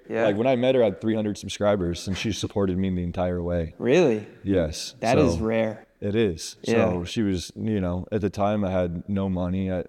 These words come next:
Speaker 2: every single day I'd have a five dollar Red Baron pizza. You know, that, that was my thing.
Speaker 1: Yeah.
Speaker 2: And, you know, she, you know, loved me for who I was, and she still does. So,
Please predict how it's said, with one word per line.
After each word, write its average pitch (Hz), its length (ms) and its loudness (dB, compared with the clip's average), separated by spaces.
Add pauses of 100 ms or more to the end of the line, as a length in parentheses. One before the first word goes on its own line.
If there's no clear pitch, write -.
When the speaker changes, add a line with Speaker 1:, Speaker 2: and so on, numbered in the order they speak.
Speaker 2:
every 107 260 0
single 101 260 -2
day 95 260 0
I'd 90 120 -4
have 92 180 0
a 87 120 -4
five 92 300 -2
dollar 92 280 0
Red 90 200 -2
Baron 90 300 -2
pizza. 87 440 -4 (640)
You 95 80 -6
know, 104 300 6
that, 85 80 -4
that 104 140 6
was 104 180 4
my 95 160 0
thing. 98 360 2 (140)
Speaker 1:
Yeah. 117 260 4
Speaker 2:
And, 95 540 0 (100)
you 98 160 -4
know, 90 380 -2
she, 98 560 0 (420)
you 98 140 -4
know, 92 160 -2
loved 98 260 0
me 104 140 -2
for 95 160 -6
who 101 120 0
I 104 80 0
was, 107 340 0
and 107 100 -4
she 110 100 -4
still 113 280 -2
does. 104 340 0
So, 85 420 -4